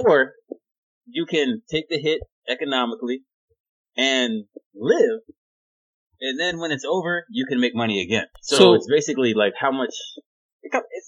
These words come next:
Speaker 1: it comes down to greed. Like, are you
Speaker 2: Right.
Speaker 1: greedy, or do you wanna live and, you know, have opportunity later?
Speaker 2: Okay, well, let me put it this way. Let me rephrase this, the question. Do you think the government overreached by basically telling us what to do?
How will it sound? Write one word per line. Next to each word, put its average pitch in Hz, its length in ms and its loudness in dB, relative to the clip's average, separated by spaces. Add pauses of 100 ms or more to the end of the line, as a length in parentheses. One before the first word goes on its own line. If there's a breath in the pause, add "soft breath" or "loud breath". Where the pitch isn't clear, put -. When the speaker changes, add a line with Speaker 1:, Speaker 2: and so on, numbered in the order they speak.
Speaker 1:
it - 80 -12
comes 226 140 -2
down 208 160 0
to 143 60 -2
greed. 170 460 -2
Like, 98 280 -2
are 117 80 4
you 123 80 4
Speaker 2:
Right. 98 80 -4
Speaker 1:
greedy, 226 460 2 (180)
or 123 200 6
do 110 100 -6
you 131 140 4
wanna 113 500 2 (400)
live 131 480 4 (520)
and, 107 540 -4 (400)
you 123 100 -6
know, 120 140 0
have 127 240 0
opportunity 110 580 -4
later? 110 320 -2 (480)
Speaker 2:
Okay, 214 220 6
well, 190 240 8
let 226 80 4
me 233 120 4
put 226 120 4
it 175 100 2
this 156 220 -2
way. 120 120 -4
Let 160 100 -4
me 190 100 0
rephrase 165 500 -2
this, - 240 -14
the 143 140 -8
question. 151 420 -8
Do - 340 -10
you 190 160 0
think 214 160 -2
the 160 140 -2
government 151 440 -2 (220)
overreached 135 840 -6 (140)
by 131 380 -2
basically - 460 -4 (120)
telling 131 240 -8
us 123 140 -10
what 220 200 -10
to - 120 -20
do? - 140 -14